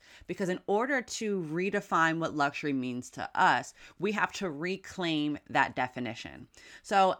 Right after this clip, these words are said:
as with anything, when you reclaim something, you have to go and actually look at the true definition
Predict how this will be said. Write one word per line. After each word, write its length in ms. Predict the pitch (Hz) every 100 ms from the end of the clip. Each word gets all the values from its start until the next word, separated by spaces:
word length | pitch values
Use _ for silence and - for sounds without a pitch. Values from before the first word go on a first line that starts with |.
| -
as 320 | 220 269 277
with 140 | 277 -
anything, 640 | 180 160 - 135 131 160
when 100 | 170
you 160 | 185 247
reclaim 560 | 247 247 - 190 170 170
something, 420 | 151 151 165 170
you 120 | 175
have 320 | - 139 135
to 100 | -
go 160 | 156 143
and 80 | 131
actually 300 | 151 - 160
look 300 | 165 226 -
at 120 | 302
the 80 | 240
true 280 | - - 185
definition 760 | 165 151 - 143 131 - 127